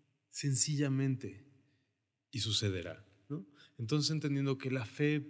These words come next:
viene de escuchar su voz. Y cuando dice, "Si tuvieras fe como un grano de mostaza", una fe pequeña, es una idea bien chida, porque lo que está tratando de decir es, no necesitas una fe extraordinaria, sino necesitas una fe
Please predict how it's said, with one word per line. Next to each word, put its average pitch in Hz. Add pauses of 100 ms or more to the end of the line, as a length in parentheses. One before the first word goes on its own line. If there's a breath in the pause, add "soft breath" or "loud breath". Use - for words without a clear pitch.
(440)
viene 143
de 131
escuchar 139
su 143
voz. 107 (1400 soft breath)
Y 131
cuando 147
dice, 156
"Si 135
tuvieras 147
fe -
como 139
un 135
grano 135
de 127
mostaza", 117
una 143
fe 123
pequeña, 104
es 120 (120)
una 131
idea 139 (1120)
bien 131
chida, 131
porque 113
lo 117
que 110
está 110
tratando 127
de 117
decir 120
es, 110 (380 soft breath)
no 120
necesitas 135
una 120
fe 123
extraordinaria, 92 (1200)
sino -
necesitas 107
una 110
fe 110